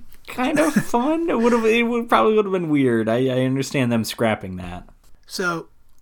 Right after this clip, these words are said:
Speaker 2: Arnie goes on a rampage to this police station, kills, like, literally every cop there, including the chief of police or whatever.
Speaker 1: Yeah, Lance Henriksen's one of the detectives, or at least he was.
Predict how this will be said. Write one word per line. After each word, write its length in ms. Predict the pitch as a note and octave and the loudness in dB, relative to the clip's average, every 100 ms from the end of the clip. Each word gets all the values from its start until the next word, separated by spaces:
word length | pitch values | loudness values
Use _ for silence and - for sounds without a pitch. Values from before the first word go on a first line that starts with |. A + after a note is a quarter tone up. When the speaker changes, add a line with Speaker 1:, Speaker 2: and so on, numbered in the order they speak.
| - | 0
Speaker 2:
Arnie 280 | G3+ A3 E3+ | 2 2 0
goes 160 | D#3 | 0
on 100 | D#3+ | 0
a 60 | C#3 | 0
rampage 460 | C3+ C#3 C#3 C3+ | -2 -4 -4 -6
to 40 | - | -10
this 160 | C3 | -12
police 300 | - D3 C3+ | -10 -8 -6
station, 380 | - C#3 - C3+ | -6 -8 -8 -12
kills, 400 | - G#3 G3 D#3 | -2 2 2 2
like, 180 | D#3 B2+ | -6 -6
literally 400 | E3 G3 F3 D3+ | 4 4 4 2
every 180 | C#3 C3+ | 0 -2
cop 300 | - B2+ B2 | -4 -8 -8
there, 200 | A#2+ A#2 | -10 -10
including 340 | B2+ D#3 C#3 C3+ | -6 -4 -2 -4
the 80 | |
chief 260 | B2+ - A#2+ | -6 -10 -12
of 120 | C3 | -14
police 340 | - A2+ - B2 | -14 -12 -12 -12
or 60 | |
whatever. 400 | A2+ B2 A2+ A#2 - | -12 -14 -12 -10 4
Speaker 1:
Yeah, 160 | C3 | 6
Lance 340 | A2 B2 B2+ C3 | 8 6 6 4
Henriksen's 600 | A#2+ A#2 A2 - A2 G2+ | 2 4 2 -2 -4 -2
one 160 | A2 G#2+ | -2 -2
of 60 | |
the 60 | G2+ | -4
detectives, 1080 | G2 F#2 G#2+ F#2+ - G2 F#2 F#2 - - - - _ _ | -8 -8 -8 -8 -8 -8 -8 -10 -8 -8 -10 -18 _ _
or 160 | G2+ F#2 | -14 -14
at 100 | F2+ | -14
least 320 | F#2 F#2+ - | -14 -14 -12
he 60 | G2 | -12
was. 580 | F#2+ F#2+ F#2+ F2+ - | -8 -6 -6 -8 -10